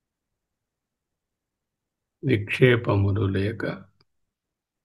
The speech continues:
నా యందు నేను, నేనైన నేనుగా స్కాటర్ లేకుండా, విసిరివేయబడకుండా ఉండటమే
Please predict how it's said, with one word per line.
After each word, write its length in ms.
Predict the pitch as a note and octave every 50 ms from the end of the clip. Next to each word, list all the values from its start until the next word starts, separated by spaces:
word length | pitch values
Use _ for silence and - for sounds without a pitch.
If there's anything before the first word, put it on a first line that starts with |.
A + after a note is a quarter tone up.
| _ C3
నా 260 | A2+ A2+ G#2 G2+ G2+
యందు 440 | G2+ G2 G2+ G2+ G2 G2 G#2+ A2+ A2+
నేను, 600 | A2 A2+ A#2 A#2 B2+ C3+ C3 D3 D3+ - - - - _ _ _ _ _ _ _ _ _ _ _ _ _ _ _ _ _ _ _ _ -
నేనైన 720 | B2+ A2+ A2+ A#2 B2 B2+ C3 C3+ C#3 C#3+ D3+ D#3+ E3+ F3 E3+
నేనుగా 920 | D#3 C#3 A#2 G2+ G2 F#2 F#2+ G2 G2+ G#2 A2+ A#2 C3 D3+ - - - - _ _ _ _ _ _ _ _ _ _ _ _ _ _ _ _ _ _ _ _ _ _ _ _ _ _ _ _ _ _ _ _ _ _
స్కాటర్ 600 | - - - - D3+ B2+ A#2 G2+ G#2 - B2 A2+ A#2+
లేకుండా, 720 | G#2 G2 G2+ - - - A2+ C3 C3+ D3 F3+ G3+ - - - _ _ _ _ _ _ _ _ _ _ _ _ _ _ _ _ _ _ _ _ _ _ _ _ _ _ _ _ _ _ -
విసిరివేయబడకుండా 1800 | B2 C3+ D#3 D3 - - G3 F#3+ F#3+ F3+ E3+ E3+ E3+ D#3+ D#3 C#3+ C3 A#2 A#2 - G#2 G#2 G#2 G2+ - - - F2+ D#2+ - - - G#2+ - - - - _ _ _ _ _ _ _ _ _ _ _ _ _ _ -
ఉండటమే 1000 | A2+ G#2+ A2 A#2+ B2+ - - A#2 G#2 F#2 F2+ F2 E2 F2 G2+ C3 F3+ A3+ B3+ -